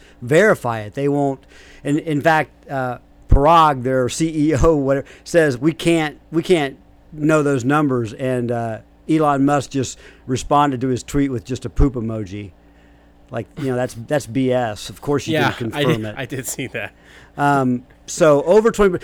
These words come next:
Speaker 1: in fact, they've shown that half of the, of, uh, Joe Biden's followers are bots.
Speaker 2: Yes, I saw that too. <laughs>
Speaker 1: So I would say either this, either one, he's going to get, uh, Twitter at a lesser price,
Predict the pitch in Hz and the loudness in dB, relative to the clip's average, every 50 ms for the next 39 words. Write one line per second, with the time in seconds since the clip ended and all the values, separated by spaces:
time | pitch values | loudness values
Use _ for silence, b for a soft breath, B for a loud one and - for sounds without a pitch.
0 | B B 147 143 - - - - - - 180 165 127 - - 214 220 214 190 170 | B B -6 -4 0 2 2 2 2 2 0 0 2 2 4 4 4 4 2 0
1 | - - - - - - 175 208 233 240 233 196 139 - - - - - - - | -2 -4 -14 -14 -6 0 2 6 6 6 6 6 4 2 -4 -16 -20 -20 -20 -20
2 | _ _ _ _ _ _ - - 170 156 123 113 160 170 160 - 165 156 151 143 | _ _ _ _ _ _ -2 0 0 0 0 0 0 0 0 0 -4 -2 -2 -2
3 | 127 143 143 147 139 139 135 135 135 110 151 180 180 151 135 160 165 165 175 165 | -4 -6 -8 -6 -6 -6 -6 -6 -4 2 4 4 4 4 4 4 4 4 4 2
4 | 143 139 135 127 107 - - b b - - - 180 170 170 185 185 175 160 147 | 2 2 0 0 -2 -6 -12 b b -12 -2 2 4 6 6 6 6 6 4 4
5 | 143 135 123 127 - - 135 131 120 107 98 143 143 139 117 101 - - - - | 4 2 0 -2 -4 -4 -4 -4 -4 -2 0 2 2 2 2 0 -6 -12 -12 -12
6 | - - - _ - 131 131 120 107 - - - - - - - _ - - - | -12 -14 -18 _ -10 -8 -8 -8 -8 -10 -12 -14 -12 -14 -14 -16 _ -20 -16 -16
7 | 113 - - 127 120 117 113 123 117 - - 127 110 107 107 - - b b b | -16 -12 -10 -10 -10 -8 -10 -10 -12 -12 -12 -12 -10 -12 -12 -16 -18 b b b
8 | b b b b b b b b b 233 - - - - - b b b b b | b b b b b b b b b -14 -14 -16 -20 -20 -20 b b b b b
9 | b - 202 202 185 190 185 190 220 240 240 - - 180 175 180 175 170 156 139 | b 0 4 4 4 4 4 4 4 4 4 4 0 2 4 4 4 4 2 2
10 | 123 98 - 180 175 170 165 147 147 170 180 190 196 190 185 - - - 127 113 | 0 -2 -2 0 2 2 2 2 2 2 4 4 4 4 2 0 -4 -8 -6 -4
11 | 165 180 170 143 - 170 156 156 143 143 135 117 110 139 143 143 139 - _ _ | 0 0 0 0 0 0 0 2 0 -2 -2 -2 0 0 0 0 0 -4 _ _
12 | _ _ _ - - 143 139 131 127 127 127 120 - - 156 151 143 147 143 139 | _ _ _ -12 -8 -6 -6 -6 -6 -8 -10 -10 -4 -2 -2 0 0 0 -2 -2
13 | 143 135 135 127 127 120 120 117 - 120 127 131 127 - 135 131 123 - - 135 | -4 -4 -4 -4 -4 -6 -8 -8 -8 -6 -6 -6 -4 -4 -4 -6 -4 -4 -2 0
14 | 135 123 110 107 113 110 - - - - | 0 0 -2 -4 -8 -8 -10 -12 -14 -16